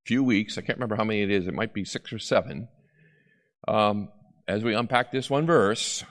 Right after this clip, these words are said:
to do so in a series of questions. So I have ten questions that we're going to ask the text and answer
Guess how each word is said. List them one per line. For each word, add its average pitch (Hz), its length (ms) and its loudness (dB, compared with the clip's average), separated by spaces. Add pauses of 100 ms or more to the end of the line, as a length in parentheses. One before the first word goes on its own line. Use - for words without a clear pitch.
(100)
to 101 100 -2
do 160 300 2
so 110 320 2
in 117 80 2
a 107 60 0
series 139 460 2
of 113 100 -6
questions. - 480 -2
So 90 60 0
I 104 60 4
have 98 200 -4
ten 170 340 0
questions 104 840 -2 (280)
that 90 80 0
we're 95 80 0
going 104 200 -2
to - 180 -6
ask 113 340 0
the 160 80 -10
text - 540 -4 (340)
and 90 200 -4 (120)
answer 80 600 -2